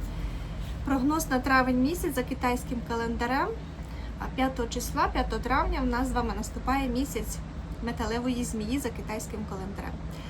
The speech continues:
Вітаю на моєму каналі! Підписуйтесь, ставте ваші лайки, залишайтеся зі мною і готуємося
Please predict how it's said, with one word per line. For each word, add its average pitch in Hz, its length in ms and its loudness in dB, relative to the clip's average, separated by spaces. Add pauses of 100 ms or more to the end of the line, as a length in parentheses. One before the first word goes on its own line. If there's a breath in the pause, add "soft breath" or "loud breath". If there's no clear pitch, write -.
(260 loud breath)
Вітаю 262 300 4
на 240 100 0
моєму 214 360 -2
каналі! 311 360 0 (340)
Підписуйтесь, 370 680 -2
ставте - 380 -2
ваші 247 340 -2
лайки, 240 380 -2
залишайтеся 240 720 -4
зі 226 140 -6
мною 285 460 -2
і 294 120 0
готуємося 262 800 0